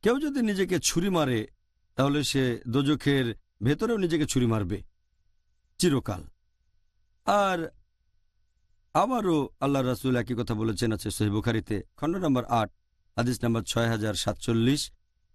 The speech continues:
আমাদের প্রিয় নবী মুহাম্মদ সাল্লাল্লাহু আলাইহি ওয়াসাল্লাম বলেছেন যে যদি কোনো লোক আত্মহত্যা করে, সে নিজেকে মেরে ফেলে, দোজখের আগুনে সে একই কাজ করবে বারবার, দোজখে সে একই কাজ করতে থাকবে। সে যেভাবে আত্মহত্যা করেছে, সেই কাজটাই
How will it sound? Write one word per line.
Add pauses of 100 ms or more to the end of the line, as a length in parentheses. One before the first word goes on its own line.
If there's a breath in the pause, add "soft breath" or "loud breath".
(300)
আমাদের (120)
প্রিয়
নবী
মুহাম্মদ
সাল্লাল্লাহু
আলাইহি
ওয়াসাল্লাম
বলেছেন (200)
যে
যদি
কোনো
লোক
আত্মহত্যা
করে, (260)
সে
নিজেকে
মেরে
ফেলে, (680)
দোজখের
আগুনে (260)
সে
একই
কাজ
করবে
বারবার, (440)
দোজখে
সে
একই
কাজ
করতে
থাকবে। (240)
সে
যেভাবে
আত্মহত্যা
করেছে, (420)
সেই
কাজটাই